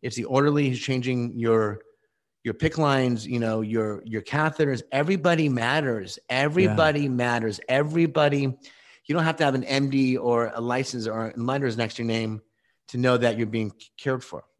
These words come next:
Speaker 1: And people just have to understand with kindness and humility and love that they all matter.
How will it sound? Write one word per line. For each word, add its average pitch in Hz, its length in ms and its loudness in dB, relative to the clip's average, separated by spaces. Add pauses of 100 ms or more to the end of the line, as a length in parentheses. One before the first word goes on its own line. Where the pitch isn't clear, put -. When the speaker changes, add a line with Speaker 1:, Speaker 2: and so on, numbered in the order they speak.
Speaker 1:
And 113 180 -10
people 151 280 -4
just 123 160 -8
have 120 140 -2
to 123 80 -4
understand 117 720 -4 (520)
with 110 120 -8
kindness 123 460 -4
and 104 580 -8 (440)
humility 123 500 -2
and 104 140 -2
love 123 320 -2
that 104 260 -8 (400)
they 117 140 -4
all 113 240 -2
matter. 98 400 -8